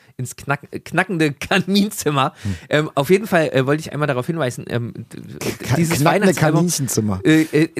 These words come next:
Speaker 1: dieses Weihnachtsalbum, es gibt's auf C D, gibt's auf Vinyl, gibt's digital. Ähm, wenn ihr in Weihnachtsstimmung kommen wollt, hört das, holt es euch. Oder kommt auf einen, äh, von unseren Konzerten. Wir spielen diese Woche in Essen, in Wiesbaden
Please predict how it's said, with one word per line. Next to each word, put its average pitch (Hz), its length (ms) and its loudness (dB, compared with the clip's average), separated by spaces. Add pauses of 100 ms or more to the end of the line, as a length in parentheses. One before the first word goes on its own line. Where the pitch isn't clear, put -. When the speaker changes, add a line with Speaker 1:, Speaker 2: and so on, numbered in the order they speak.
(100)
Speaker 1:
dieses 170 220 0
Weihnachtsalbum, 139 580 0
es - 140 -8
gibt's 160 200 -4
auf - 120 -8
C 151 160 -4
D, 160 160 0
gibt's 147 200 -6
auf - 180 -6
Vinyl, 165 340 2
gibt's 139 300 -4
digital. 147 560 -2 (300)
Ähm, 123 340 0 (120)
wenn 131 160 2
ihr 143 80 2
in 127 80 0
Weihnachtsstimmung 123 800 -2
kommen 160 260 -2
wollt, 117 280 0 (100)
hört 180 300 2
das, 147 220 -4
holt 175 280 4
es 170 160 -10
euch. 117 320 -2 (440)
Oder 214 420 0 (300)
kommt 196 300 -2
auf 127 240 -4
einen, 160 600 -6 (180)
äh, 120 300 -4
von 120 160 -8
unseren 131 500 -4 (100)
Konzerten. 131 640 -4 (260)
Wir 120 140 -2
spielen 160 380 -2
diese 170 320 -6
Woche 104 420 -6
in 113 300 -4
Essen, 160 480 -4 (300)
in 117 380 -4 (100)
Wiesbaden 131 640 -4